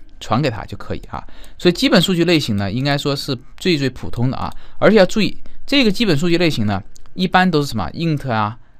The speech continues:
char 啊、啊、shoot 呀、float 啊、double 这些啊。那么对于我们什么？数组空间是没有办法的啊。那么当然呢，基本数据类型中呢，还包含一个数据类型叫结构体啊，结构体。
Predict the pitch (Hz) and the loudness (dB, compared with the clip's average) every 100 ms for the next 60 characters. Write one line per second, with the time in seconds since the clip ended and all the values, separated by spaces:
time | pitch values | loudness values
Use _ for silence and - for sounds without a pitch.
0 | - - - 175 151 120 113 117 - - | -18 -6 2 4 4 2 0 -4 -16 -6
1 | 110 98 - 196 170 143 113 110 117 - | -2 -2 0 0 0 0 -2 -2 -6 -16
2 | - 131 147 156 131 110 104 - 147 175 | -6 2 2 2 0 -2 0 4 4 4
3 | 107 95 - - - - - - - 180 | 0 -4 -10 -8 -10 -10 -16 -10 -2 4
4 | 180 160 - - - 226 190 175 165 110 | 6 4 0 -10 0 4 4 4 2 0
5 | 113 98 95 - 247 214 110 135 127 131 | -2 -2 -4 -4 -2 -2 -2 -2 0 0
6 | - 101 95 104 101 - - - 95 - | -2 -4 -2 -2 -4 -8 -10 -10 -10 -10
7 | - - - - - 214 208 226 208 185 | -18 -20 -20 -8 0 4 6 6 6 4
8 | 160 - - - 233 208 170 170 170 135 | 2 -2 -12 -2 2 2 2 2 2 0
9 | 131 131 113 - 135 165 165 151 110 104 | 0 0 -2 -2 0 4 4 4 -2 -4
10 | 117 - - - 143 131 120 104 107 - | -8 -12 -16 -8 -2 0 -2 -2 -6 -6
11 | 101 143 - - - - 107 90 - 113 | -4 -4 -6 -12 -18 -8 -4 -4 -2 -4
12 | 120 - | -4 -8